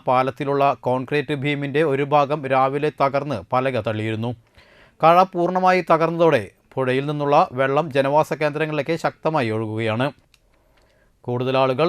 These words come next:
ദുരിതാശ്വാസ ക്യാമ്പിലേക്ക് മാറി. ചാഴൂർ, പാറളം, ചേർപ്പ് പഞ്ചായത്തുകളിലെ താഴ്ന്ന പ്രദേശങ്ങളിൽ വെള്ളം ഉയരാൻ സാധ്യതയുണ്ട്. ചിമ്മിനി ഡാമിൽ കനത്ത മഴ തുടരുന്നതിനാൽ ജലനിരപ്പ്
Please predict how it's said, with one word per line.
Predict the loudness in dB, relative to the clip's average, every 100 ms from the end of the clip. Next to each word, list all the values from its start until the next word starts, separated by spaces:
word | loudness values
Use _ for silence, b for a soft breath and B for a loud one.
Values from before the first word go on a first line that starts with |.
| 0
ദുരിതാശ്വാസ | -2 2 0 0 -2 -2
ക്യാമ്പിലേക്ക് | 0 0 0 0 -2 -2
മാറി. | -2 -2 -4 _ b b b b 2
ചാഴൂർ, | 6 6 4 0 -8 -2
പാറളം, | 2 4 4 0 -2
ചേർപ്പ് | -2 0 0 -2
പഞ്ചായത്തുകളിലെ | 0 0 0 0 -2 0 -2 2
താഴ്ന്ന | 2 2 -2
പ്രദേശങ്ങളിൽ | -2 -2 -2 -4 -4 -4
വെള്ളം | -2 -2 -2
ഉയരാൻ | 0 -2 -2 -2
സാധ്യതയുണ്ട്. | -2 -2 -6 -2 -2 -2 _ b b b -8
ചിമ്മിനി | -6 -4 0
ഡാമിൽ | -2 -2 0
കനത്ത | 0 0 0 0 2
മഴ | 0 0 0
തുടരുന്നതിനാൽ | -2 -2 -2 0 -2 -4 b b 0
ജലനിരപ്പ് | 0 2 -2 2 2